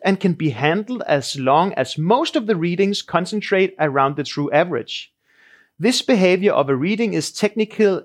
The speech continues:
technically called a stochastic parameter, as far as I remember from my education, when the sample behavior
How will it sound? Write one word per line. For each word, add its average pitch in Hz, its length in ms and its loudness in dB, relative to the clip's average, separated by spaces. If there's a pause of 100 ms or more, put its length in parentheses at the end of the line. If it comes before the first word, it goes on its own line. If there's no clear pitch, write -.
(140)
technically 196 480 0
called 165 480 2
a - 60 -4
stochastic 160 600 -2
parameter, 151 580 2
as 120 140 -2
far 123 220 2
as 117 140 0
I 131 40 0
remember 123 560 -2 (540)
from 143 200 0
my 131 160 2
education, 160 760 0 (400)
when 190 200 2
the 175 120 2
sample 247 420 2
behavior 202 680 2